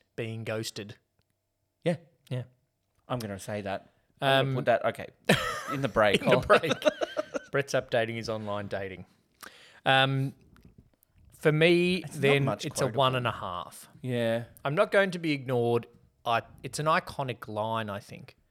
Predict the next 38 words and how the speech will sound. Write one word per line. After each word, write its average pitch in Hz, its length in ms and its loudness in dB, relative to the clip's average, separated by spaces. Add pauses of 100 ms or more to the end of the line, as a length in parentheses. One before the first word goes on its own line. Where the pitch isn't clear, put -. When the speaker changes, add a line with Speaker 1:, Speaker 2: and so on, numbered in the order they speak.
(140)
Speaker 2:
Yes. 117 160 -2
Speaker 1:
I'd 160 100 2
never 180 220 4
seen 165 200 0
the 147 60 0
movie, 131 280 0
but 120 80 -10
when 123 120 -4
I 117 80 -6
got 127 220 -2
to - 100 -8
that, 113 160 0
I'm 107 100 -4
like, 101 300 -6
"Oh, 117 160 -2
I've 117 180 -2
heard 113 220 -10
Glenn 107 220 -8
Close 107 260 -10
say 98 180 -8
that 101 200 -8
before." - 420 -16
Speaker 2:
Yeah. 127 300 -4 (500)
Speaker 1:
Yeah. 120 220 -8 (720)
Speaker 2:
Um, 113 640 -2 (220)
I'm 120 160 -8
giving 120 260 -6
it 101 140 -6
a 98 80 -4
one. 95 380 -10 (800)
Speaker 1:
Okay. 131 280 -4 (640)
Speaker 2:
Just - 240 -12
for - 160 -10
that 101 240 -4
line, 98 380 -6 (160)
that - 200 -8
one 101 220 -8
line. 98 280 -10